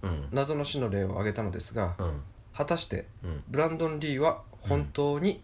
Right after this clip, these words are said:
Speaker 2: 不慮の事故だったのかと。
Speaker 1: うん。うん。
Speaker 2: 聞いてる皆さんもね、
Speaker 1: うん。
Speaker 2: 普段撮影中に銃で撃たれる、
Speaker 1: うん。
Speaker 2: なんてことがよくあると思うんですけど、
Speaker 1: うん、あるよ。
Speaker 2: うん。
Speaker 1: あるよ、あるよ。
Speaker 2: よくあるよね。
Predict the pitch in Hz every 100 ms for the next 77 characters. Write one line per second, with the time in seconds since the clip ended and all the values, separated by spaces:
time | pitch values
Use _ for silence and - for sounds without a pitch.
0 | - 85 127 104 87 98 95 90 80 -
1 | - - - - - - - 92 - -
2 | - - - - - - - - 139 131
3 | 143 139 143 98 85 120 165 - - 87
4 | 73 - - - - 143 95 110 - 123
5 | - 127 120 147 117 90 95 101 92 -
6 | - - 95 76 - 127 127 131 123 123
7 | 113 113 139 127 127 95 117 107 80 -
8 | 95 101 98 107 104 101 104 87 78 73
9 | 98 101 80 76 76 71 175 180 147 101